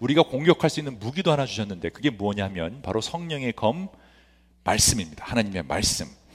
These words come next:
우리는 이거를 어디서 배워야 되는가 하면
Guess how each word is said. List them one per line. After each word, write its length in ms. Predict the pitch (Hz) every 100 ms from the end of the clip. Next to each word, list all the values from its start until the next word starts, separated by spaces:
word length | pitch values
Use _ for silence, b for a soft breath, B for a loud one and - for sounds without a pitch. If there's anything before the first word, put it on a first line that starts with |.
| B B -
우리는 180 | 147 190
이거를 480 | 131 175 151 165 208
어디서 380 | 95 123 180 202
배워야 260 | 160 151 143
되는가 320 | 120 110 104
하면 400 | 92 135 147